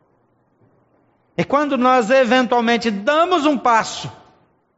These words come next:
pra ousar pela fé, nós imediatamente sentimos falta do barco. E nós começamos a afundar. E aí a gente grita por socorro, aí Jesus estende a mão e nos tira.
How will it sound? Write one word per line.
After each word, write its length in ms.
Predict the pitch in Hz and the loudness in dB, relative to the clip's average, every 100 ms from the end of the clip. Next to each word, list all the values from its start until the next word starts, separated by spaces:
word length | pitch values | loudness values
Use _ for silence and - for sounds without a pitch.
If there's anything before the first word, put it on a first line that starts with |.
| _ _ - | _ _ -4
pra 200 | 190 190 | 0 2
ousar 480 | 190 165 185 196 185 | 2 2 2 2 2
pela 240 | 151 143 | 0 0
fé, 340 | 135 139 123 - - _ _ _ _ _ _ _ _ _ _ _ _ _ _ _ _ | -2 -6 -8 -14 -20 _ _ _ _ _ _ _ _ _ _ _ _ _ _ _ _
nós 200 | - 156 | -4 -4
imediatamente 760 | 175 185 160 170 165 160 160 156 | -2 -2 0 0 -2 -4 -4 -4
sentimos 400 | 165 147 170 - | -4 -4 -6 -4
falta 300 | 151 147 151 | -2 -2 -4
do 80 | 135 | -4
barco. 440 | 127 127 - - - _ _ _ _ _ _ _ _ - | -6 -6 -16 -20 -20 _ _ _ _ _ _ _ _ -6
E 80 | |
nós 200 | 151 147 | -2 -2
começamos 480 | - 147 131 147 135 | -4 -6 -4 -4 -2
a 40 | 139 | -4
afundar. 440 | - 143 117 90 - _ _ _ _ _ _ _ _ _ | -6 -10 -10 -10 -16 _ _ _ _ _ _ _ _ _
E 60 | 160 | -2
aí 100 | 175 | 0
a 40 | |
gente 300 | 185 226 220 | 0 -2 -4
grita 300 | 196 214 226 | -4 -2 -2
por 120 | 196 220 | -4 -4
socorro, 460 | 226 214 226 190 | -4 -2 0 2
aí 100 | 147 | 0
Jesus 380 | 143 170 160 185 | -2 -4 -2 -4
estende 300 | - 180 180 | -2 -2 -2
a 40 | |
mão 280 | 175 196 208 | -2 -2 -2
e 80 | 139 | -2
nos 240 | 135 131 | -4 -8
tira. 360 | - 180 202 - | -4 -2 -2 -4